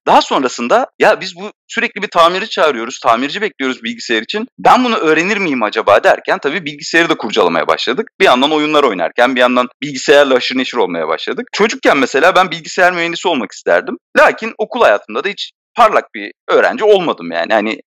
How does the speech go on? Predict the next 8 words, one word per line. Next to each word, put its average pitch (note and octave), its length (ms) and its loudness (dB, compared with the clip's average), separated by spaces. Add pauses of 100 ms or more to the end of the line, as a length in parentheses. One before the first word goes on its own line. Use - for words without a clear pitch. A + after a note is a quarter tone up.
genelde B2 380 2
bilirsin, C#3+ 420 -6
e, G#2+ 220 4
mühendislik C3+ 540 0
konuları B2+ 440 2
daha C3+ 280 4 (120)
matematik, C3+ 640 -2
fen, C3 260 2